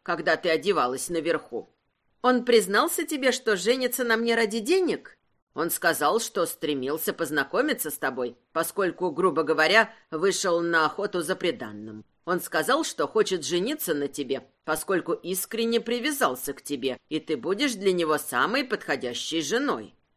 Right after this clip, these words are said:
"Привязался! Как мило с его стороны!" — фыркнула Виктория. "Виктория,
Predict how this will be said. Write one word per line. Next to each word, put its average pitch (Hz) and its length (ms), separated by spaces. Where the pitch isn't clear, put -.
"Привязался! 240 1200
Как 339 360
мило 277 480
с - 100
его 214 260
стороны!" — 185 640
фыркнула 277 560
Виктория. 143 760
"Виктория, 131 800